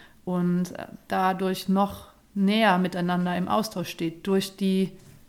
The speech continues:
manchmal auch bewusste Abkehr voneinander. Und es war zum Beispiel so schön, als du letzte Woche mit deinen Freunden am Attersee warst,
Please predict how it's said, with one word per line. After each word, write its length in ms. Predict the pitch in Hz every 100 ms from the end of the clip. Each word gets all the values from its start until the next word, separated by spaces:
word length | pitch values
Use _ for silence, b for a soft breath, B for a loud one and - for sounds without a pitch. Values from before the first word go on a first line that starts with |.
| - - -
manchmal 400 | 247 302 330 311
auch 300 | 285 294 - - - _ _
bewusste 720 | 220 247 240 311 - 294 294 277
Abkehr 420 | 285 - 208 175
voneinander. 640 | 185 175 165 165 165 160
Und 180 | 175 175 B B B B B _ _ -
es 240 | 202 208
war 180 | 220 220
zum 120 | 214
Beispiel 320 | 226 220 226
so 180 | 208 277
schön, 340 | 294 247 233 214
als 120 | 196
du 60 | 202
letzte 360 | 208 208 196
Woche 200 | 190 208
mit 180 | 202 196
deinen 220 | 190 190
Freunden 460 | 190 208 208 202 196
am 260 | 180 180 185
Attersee 460 | 254 185 175 170
warst, 340 | 165 185 247